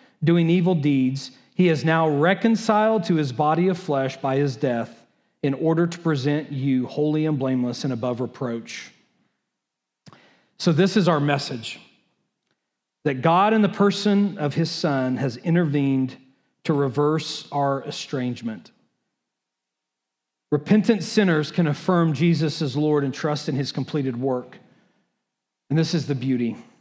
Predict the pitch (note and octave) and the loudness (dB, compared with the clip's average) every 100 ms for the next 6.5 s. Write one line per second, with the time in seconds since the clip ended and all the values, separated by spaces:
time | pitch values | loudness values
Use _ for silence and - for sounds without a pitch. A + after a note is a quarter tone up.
0 | _ - D3 E3+ D3+ D#3 F3 F#3+ F3 E3+ | _ -2 0 2 2 2 2 2 2 2
1 | E3+ E3+ - F3+ D3 C#3+ C#3 C#3 D3+ B2+ | 0 -4 -2 0 0 0 -2 -4 -6 -4
2 | C#3+ C3+ - D3 D3 D3+ D#3+ D#3 - _ | -2 -4 -2 0 2 0 -2 -6 -14 _
3 | _ _ C3+ C3 - - D#3 D#3+ D3+ - | _ _ -2 -2 -4 -2 0 0 0 -6
4 | - B2 - D3+ C#3+ A2 A2+ - - - | -12 -14 -8 -4 -4 -4 -10 -12 -14 -16
5 | - _ _ _ _ _ _ - C3+ D3 | -20 _ _ _ _ _ _ -6 -2 0
6 | D#3+ E3+ F#3 G3 | 2 4 4 2